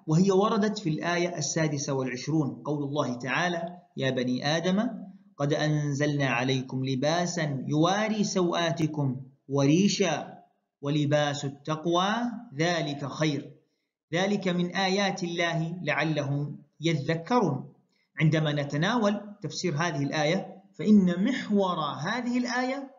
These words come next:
هو نعم الله عز وجل التي أنعمها علينا. المحور الثاني في الآية السابعة والعشرون يحذرنا الله عز وجل من وساوس الشيطان،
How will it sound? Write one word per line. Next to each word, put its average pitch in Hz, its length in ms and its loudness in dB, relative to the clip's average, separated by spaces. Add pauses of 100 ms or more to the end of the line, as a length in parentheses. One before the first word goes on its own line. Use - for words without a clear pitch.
(280)
هو 175 160 0
نعم 220 320 -2
الله 185 420 0
عز 156 260 -8
وجل 156 460 -2
التي 160 880 -4
أنعمها 156 440 0
علينا. 131 680 -6 (1400)
المحور 208 520 6
الثاني 196 680 2 (400)
في - 100 -6
الآية 170 420 0
السابعة 143 680 2
والعشرون 143 720 2 (360)
يحذرنا 202 560 2
الله 262 220 2
عز 233 280 -4
وجل 226 460 2 (400)
من 160 200 6
وساوس 139 760 0
الشيطان، 127 680 -2